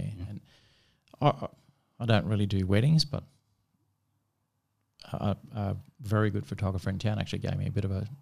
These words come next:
Speaker 2: a chance back in the day, and I assisted with her for quite a few weddings, and, um, you know, that was a really good insight and made me realise I don't really wanna shoot a big, long wedding. And, um, but she's really good at it,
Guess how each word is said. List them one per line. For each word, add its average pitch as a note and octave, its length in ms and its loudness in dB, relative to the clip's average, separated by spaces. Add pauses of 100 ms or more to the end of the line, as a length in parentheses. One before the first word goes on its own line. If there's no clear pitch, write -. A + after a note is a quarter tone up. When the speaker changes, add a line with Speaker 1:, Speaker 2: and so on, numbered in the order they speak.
Speaker 2:
a G#2 60 -4
chance G#2+ 360 -6
back - 180 -4
in G#2+ 100 -2
the F#2+ 80 -2
day, G#2 300 0
and G2 200 -4 (180)
I F2+ 80 -6 (140)
assisted - 380 0
with G2+ 140 -4
her A#2 200 2
for G#2 320 -2 (720)
quite G#2 160 -6
a F2+ 40 -4
few G2+ 200 -2
weddings, G#2+ 400 0
and, F#2+ 320 -4
um, G2 260 -4
you G#2 80 -6
know, G#2+ 60 -2
that - 100 -2
was G#2 100 -4
a F#2+ 80 -4
really F#2 160 -4
good G2+ 120 -6
insight G#2 380 -4
and F2+ 260 -6
made G2 120 -4
me F#2+ 80 -4
realise F#2+ 320 -2
I - 40 -2
don't - 180 -2
really - 140 -4
wanna F#2+ 180 -4
shoot - 200 -2
a F#2 40 -2
big, G2+ 160 -2
long G2+ 140 -2
wedding. C#3+ 280 2 (640)
And, G2 460 -4
um, F#2+ 400 -6 (680)
but - 120 -10
she's G2 280 0
really G2 400 4
good F#2+ 180 2
at A2+ 140 2
it, G3 120 2